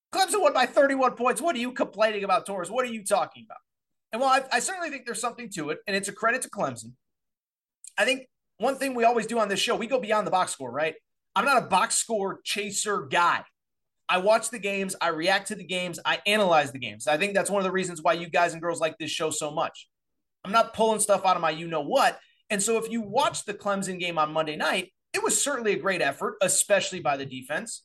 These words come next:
But the forty-one points is a bit deceptive, especially when it comes to the starting quarterback, D J Uiagalelei. Why is that? Well, first of all,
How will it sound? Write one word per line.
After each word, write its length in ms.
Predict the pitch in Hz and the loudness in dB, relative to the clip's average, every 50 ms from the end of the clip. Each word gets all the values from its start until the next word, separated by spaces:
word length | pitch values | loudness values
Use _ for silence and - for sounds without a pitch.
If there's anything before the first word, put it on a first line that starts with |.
| _ _ _ _ _ _ _ _ _ _ _ _ _ _ | _ _ _ _ _ _ _ _ _ _ _ _ _ _
But 140 | - 254 254 | 0 0 2
the 80 | 262 240 | 2 0
forty-one 500 | - 339 359 381 349 302 269 247 214 - | 2 2 2 2 4 4 4 2 2 2
points 300 | - 254 247 214 - 185 | 2 2 2 2 0 -2
is 100 | 170 165 | -4 -2
a 40 | 156 | -2
bit 200 | - 202 202 196 | -2 -2 -2 -2
deceptive, 600 | 160 - - - 277 277 - - 190 190 190 - - | -2 0 2 2 2 0 -2 -2 -2 -2 -2 -4 -4
especially 480 | 202 - - - - 277 277 - 247 226 | -2 -2 -2 -2 -2 -2 -2 -2 -2 -4
when 100 | 208 202 | -4 -6
it 80 | 202 | -4
comes 220 | - 185 190 185 - | -4 -6 -6 -6 -6
to 60 | 190 | -6
the 60 | 202 | -6
starting 300 | 190 - 165 160 165 165 | 0 2 4 4 2 2
quarterback, 480 | - - 151 147 151 139 143 156 156 - | -2 -2 -2 -2 2 2 2 2 2 0
D 140 | 151 143 139 | -4 -4 -2
J 180 | 135 165 - | -2 -2 -2
Uiagalelei. 640 | 156 151 147 170 196 277 311 330 294 202 143 113 - - _ _ _ _ _ _ _ _ | 0 0 0 2 4 4 4 6 4 2 0 -4 -6 -10 _ _ _ _ _ _ _ _
Why 240 | - 127 123 127 135 | 2 4 4 4 4
is 160 | 151 170 165 | 4 2 4
that? 280 | 277 294 254 - - - _ _ _ _ _ _ _ _ _ | 4 4 4 2 0 -4 _ _ _ _ _ _ _ _ _
Well, 500 | - 120 - - 202 262 320 349 247 - _ _ _ _ _ _ - | -8 -4 2 4 4 4 4 2 -2 -6 _ _ _ _ _ _ 0
first 240 | - 392 339 - - | 2 2 2 2 0
of 80 | 170 | 2
all, 340 | 147 127 156 233 277 - _ | 4 4 6 4 2 -2 _